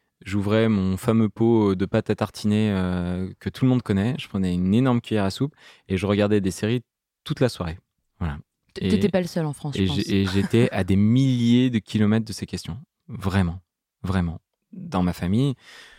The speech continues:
Speaker 1: on se pose la question de l'éco-citoyenneté par souci d'économie, plutôt que par, euh, vrai souci de l'impact, euh, sur les autres, sur la planète, et cetera. Donc finalement, euh,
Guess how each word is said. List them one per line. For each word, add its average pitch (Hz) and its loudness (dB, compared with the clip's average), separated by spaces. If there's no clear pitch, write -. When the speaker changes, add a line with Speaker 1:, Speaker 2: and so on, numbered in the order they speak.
Speaker 1:
on 92 0
se - -12
pose 113 -2
la 104 0
question 117 -2
de 107 -2
l'éco-citoyenneté 104 -6
par 95 -10
souci - -10
d'économie, 107 2
plutôt - -6
que - -20
par, 87 -8
euh, 87 -6
vrai 110 0
souci 131 -4
de 113 2
l'impact, 98 0
euh, 95 0
sur 95 -6
les 95 0
autres, 135 0
sur 92 -8
la 82 -10
planète, 107 -2
et 98 -10
cetera. 92 -12
Donc - -6
finalement, 101 2
euh, 85 -2